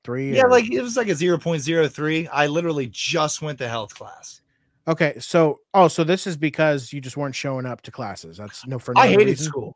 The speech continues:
Speaker 2: I absolutely hated school.
Speaker 1: And was there reasons? Did something happen? Uh,
Speaker 2: I, I didn't really have any friends at the school I was going to. All of my friends were backyard wrestlers or interested in wrestling.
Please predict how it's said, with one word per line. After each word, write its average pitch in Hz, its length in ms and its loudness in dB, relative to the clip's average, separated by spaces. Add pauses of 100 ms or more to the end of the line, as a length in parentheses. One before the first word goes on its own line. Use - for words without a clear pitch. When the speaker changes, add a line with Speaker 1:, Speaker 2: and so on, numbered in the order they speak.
(120)
Speaker 2:
I 185 240 6
absolutely 165 560 2
hated 123 280 -8
school. - 420 -20
Speaker 1:
And 151 100 -2
was 156 140 0
there 156 160 4
reasons? 196 440 0
Did 135 160 -6
something 123 220 -6
happen? 190 680 0
Uh, 90 320 -12 (880)
Speaker 2:
I, 170 560 2 (600)
I 175 140 2
didn't 285 300 -2
really 240 200 -2
have 185 220 2
any 185 140 -4
friends 139 720 -6
at 135 240 -8
the 131 100 -10
school 139 520 -6
I 131 80 -2
was 127 160 -8
going 135 300 -10
to. 139 240 -8
All 185 300 0
of 214 120 -6
my 180 180 -2
friends 165 600 -6
were 131 400 -4 (120)
backyard 135 500 -8
wrestlers - 680 -10 (760)
or 139 460 -4 (120)
interested 160 580 -8
in 185 140 -4
wrestling. 214 500 -6